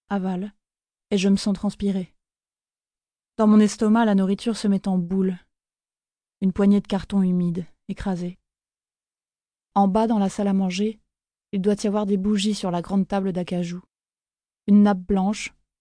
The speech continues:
de l'argenterie, des fleurs, des verres à vin avec du vin dedans. Il doit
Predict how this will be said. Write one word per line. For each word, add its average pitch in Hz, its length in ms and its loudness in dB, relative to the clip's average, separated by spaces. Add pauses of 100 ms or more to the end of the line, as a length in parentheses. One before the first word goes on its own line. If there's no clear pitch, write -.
(120)
de 202 80 0
l'argenterie, 208 640 -2 (200)
des 202 100 0
fleurs, 180 460 -6 (640)
des 185 140 -6
verres 190 180 -2
à 196 100 0
vin 202 220 -2
avec 190 180 -4
du 185 140 -4
vin 180 180 -2
dedans. 165 320 -6 (1500)
Il 180 60 -8
doit 190 140 -2